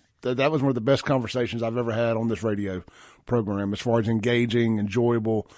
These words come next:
conversation. Really, really enjoyed, uh, Drew Hassan yesterday. But <clears throat> so we, we, we didn't talk about Jackson stuff. Just took a detox from it.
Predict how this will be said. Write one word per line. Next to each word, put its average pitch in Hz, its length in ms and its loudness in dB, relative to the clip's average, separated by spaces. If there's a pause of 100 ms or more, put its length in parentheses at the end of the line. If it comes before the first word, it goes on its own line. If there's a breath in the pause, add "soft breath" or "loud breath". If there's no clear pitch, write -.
(520 loud breath)
conversation. 117 760 0
Really, 135 280 6
really 117 280 2
enjoyed, 110 680 0 (760 soft breath)
uh, 95 340 -4 (100)
Drew 127 300 4
Hassan 110 640 -2
yesterday. 107 460 -4
But 95 180 -6 (120)
<clears throat> - 600 -2
so 196 140 6
we, 208 140 12
we, 208 200 4
we 220 120 2
didn't 269 160 2
talk 185 220 2
about 139 240 2
Jackson 107 360 -2
stuff. 87 280 -8
Just - 180 -10
took 160 100 2
a 160 80 4
detox 139 480 2
from 139 300 2
it. - 100 -4